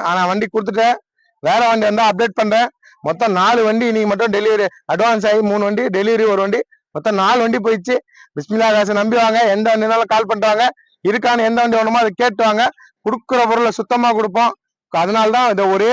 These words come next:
நாள், நேத்து நைட்டு போட்டு இதை பா-, என்ன இருபத்தி நாலு மணி நேரம் ஆகல, இன்னும் நைட்டே வரல. அதுல நாலு வண்டி கொடுத்துட்டேன். எடுக்கிறவங்கலாம் ரொம்ப ரொம்ப சந்தோஷம். இந்த கமெண்ட் நிறைய பேர் பண்ணியிருந்தீங்க நேத்து ஷாப் வீடியோ பார்த்துட்டு. கமெண்ட் பண்றவங்களுக்கும் ரொம்ப ரொம்ப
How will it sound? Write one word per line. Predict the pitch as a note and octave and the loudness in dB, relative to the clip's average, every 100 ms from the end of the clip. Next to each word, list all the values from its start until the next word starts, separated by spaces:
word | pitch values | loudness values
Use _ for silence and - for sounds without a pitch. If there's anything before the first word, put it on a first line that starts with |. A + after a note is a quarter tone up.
| C4 B3 | 2 2
நாள், | A3 F3 _ C#3+ | 0 -2 _ -4
நேத்து | G3 F#3+ F#3+ | -4 -2 -2
நைட்டு | G#3+ A#3 G#3+ A3 | 0 -2 -2 -2
போட்டு | B3 B3+ A3 | 0 -2 0
இதை | G#3+ G#3 F#3 _ _ - | 0 0 -4 _ _ -6
பா-, | F3+ F#3+ F3+ F3 | -2 0 0 0
என்ன | E3+ G3+ F#3 | 0 0 0
இருபத்தி | B3 B3+ B3 | 0 -2 0
நாலு | A3 G3+ | 0 0
மணி | G3 | 0
நேரம் | A3+ A3 | 0 2
ஆகல, | G3+ G#3 D#3+ | 2 2 0
இன்னும் | E3+ G3+ F3+ | -2 -2 -2
நைட்டே | G3 A3 G3+ | -2 0 0
வரல. | F3 F#3 - _ _ - | 0 -2 -4 _ _ -6
அதுல | D#3+ G#3+ G#3+ | -2 0 2
நாலு | G3 G#3 | 2 2
வண்டி | G3 G3+ | 0 -2
கொடுத்துட்டேன். | F3+ F3 A3+ E3 | -2 -2 -2 -2
எடுக்கிறவங்கலாம் | G3+ G#3+ G3+ F#3+ G#3+ F#3 | -2 0 0 0 0 -2
ரொம்ப | F#3 F#3 | -2 -2
ரொம்ப | F#3+ F#3 | -2 -4
சந்தோஷம். | E3 A3 B3+ _ - - | -4 -6 -12 _ -20 -10
இந்த | D#3 C#3+ E3+ | -8 -4 -2
கமெண்ட் | G3+ A#3 G#3+ | 0 0 0
நிறைய | G#3 G#3+ | 0 0
பேர் | A3 G3+ | -2 -2
பண்ணியிருந்தீங்க | G#3 G3+ F#3+ F#3 | -2 -2 -2 -2
நேத்து | F#3 E3 F3+ | -4 -4 -2
ஷாப் | F#3+ | -2
வீடியோ | G3 F#3 | 0 -2
பார்த்துட்டு. | F3+ F3+ F#3 A3+ _ _ _ - | -2 -2 -4 -4 _ _ _ -6
கமெண்ட் | F3+ A#3 G#3+ | -2 -2 -2
பண்றவங்களுக்கும் | G#3+ G#3+ A#3 A3 G#3 C4 G3+ | -4 0 0 0 0 0 0
ரொம்ப | G#3+ A3 | 0 0
ரொம்ப | A3 | 0